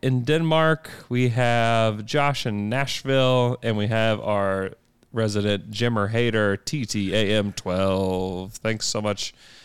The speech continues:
for tuning in. If you want to have a shout out, just tune in on YouTube when we go live, and you can also get a shout out. We will be back right after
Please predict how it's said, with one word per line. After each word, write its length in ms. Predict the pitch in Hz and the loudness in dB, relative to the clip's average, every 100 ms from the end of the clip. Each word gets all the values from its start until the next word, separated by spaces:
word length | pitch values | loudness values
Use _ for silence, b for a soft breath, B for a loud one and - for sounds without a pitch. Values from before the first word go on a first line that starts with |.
| B B B B | B B B B
for 400 | 85 - 110 101 | -12 -4 -2 -2
tuning 420 | 104 - 127 117 113 | -4 -6 -4 -2 0
in. 260 | 147 165 | 0 0
If 180 | 127 - | -2 -4
you 260 | 127 127 113 | -4 -2 0
want 260 | 113 139 | 0 0
to 60 | 127 | 2
have 180 | 143 127 | 2 0
a 60 | |
shout 340 | - 135 180 151 | 0 2 4 4
out, 360 | 143 185 - | 4 2 0
just 240 | 135 - - | -6 -6 -2
tune 220 | 175 180 | 0 4
in 220 | 185 185 | 2 2
on 340 | - 127 110 | 0 2 2
YouTube 520 | 107 175 - 170 226 262 | 4 2 2 2 2 -2
when 340 | 170 107 107 | -6 -4 -2
we 120 | 110 | 0
go 200 | 117 117 | 0 0
live, 400 | 110 113 160 175 | 0 0 -2 -4
and 140 | 113 120 | -6 -8
you 100 | 202 | -10
can 160 | 120 | -12
also 600 | - - - 107 101 120 - _ | -10 -8 -6 -4 -6 -6 -12 _
get 140 | 113 98 | -12 -10
a 40 | |
shout 300 | 101 104 107 | -8 -6 -4
out. 240 | 131 165 - B B B B B - | -4 -6 -10 B B B B B -6
We 140 | 120 | -2
will 140 | 120 | 0
be 160 | 104 104 | 0 -2
back 440 | 104 135 165 - - - - | 0 0 -2 -8 -20 -20 -10
right 240 | 127 165 | -6 -2
after 540 | 113 104 - 113 151 | -2 -2 -4 -2 -2